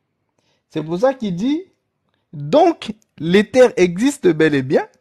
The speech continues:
mais personne n'en parle. Pire, selon le modèle standard des particules élémentaires,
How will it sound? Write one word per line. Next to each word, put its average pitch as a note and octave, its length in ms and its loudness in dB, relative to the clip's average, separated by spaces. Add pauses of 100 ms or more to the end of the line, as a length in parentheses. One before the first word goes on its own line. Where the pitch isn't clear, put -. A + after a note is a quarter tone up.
(600)
mais G3 180 2
personne C4 540 0
n'en G#3+ 120 0
parle. C3+ 320 -4 (540)
Pire, A#3 480 6 (800)
selon C#4 460 2
le A#3 160 2
modèle G#3 420 4
standard E3 600 2
des C3+ 120 -6
particules D3 720 -4
élémentaires, C3 720 -2